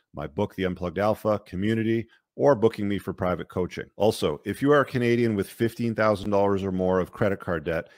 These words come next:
and what you are doing right now isn't paying off the balances,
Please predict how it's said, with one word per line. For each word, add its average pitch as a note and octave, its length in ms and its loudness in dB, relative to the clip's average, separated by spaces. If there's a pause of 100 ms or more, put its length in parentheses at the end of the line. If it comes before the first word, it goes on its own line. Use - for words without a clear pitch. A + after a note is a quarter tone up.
(140)
and E2+ 140 -8
what G#2 160 0
you G#2+ 140 0
are G#2 100 2
doing G2+ 320 -4
right F2+ 220 -2
now F2 300 -6
isn't G#2+ 280 -4
paying G2+ 260 -6
off F#2 200 -6
the E2 80 -12
balances, F2+ 640 -6